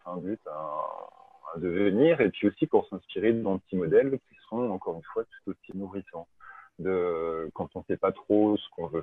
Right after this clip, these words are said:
faire, on peut peut-être aussi définir ce qu'on ne veut pas faire. Et ça m'a beaucoup aidé. J'ai autant aimé voir des chiros qui m'ont, qui m'ont tiré vers le haut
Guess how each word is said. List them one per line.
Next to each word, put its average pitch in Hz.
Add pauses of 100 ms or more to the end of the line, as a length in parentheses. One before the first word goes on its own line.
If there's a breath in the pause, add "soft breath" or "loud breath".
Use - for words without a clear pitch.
faire, 120
on 90
peut 87
peut-être -
aussi -
définir 117
ce -
qu'on 98
ne 87
veut 101
pas -
faire. 73 (840)
Et 80
ça -
m'a 92
beaucoup 98
aidé. 107 (180)
J'ai 98
autant 110
aimé 123
voir 110
des 98
chiros 113 (120)
qui -
m'ont, 92 (760)
qui -
m'ont 90
tiré 98
vers 95
le 90
haut 135